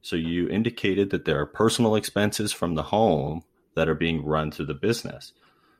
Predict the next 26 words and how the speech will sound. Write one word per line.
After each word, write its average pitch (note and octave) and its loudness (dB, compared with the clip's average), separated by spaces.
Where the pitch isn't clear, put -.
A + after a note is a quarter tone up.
But F2+ 2
for - 0
me, A#2+ 6
I F2+ -2
say, D#2+ -4
"Well, - 0
are F2 2
these E2 -2
expenses - -8
reasonable B2 -2
for E2 2
the E2 -2
space F2 0
that D2+ -6
she's - -10
taking C#2 -10
up?" - -14
So F2+ 4
what's G2+ 0
the G#2+ -2
square F#2 0
footage F2+ -4
of D2+ -6
her - -16
home D2 -8
office? - -4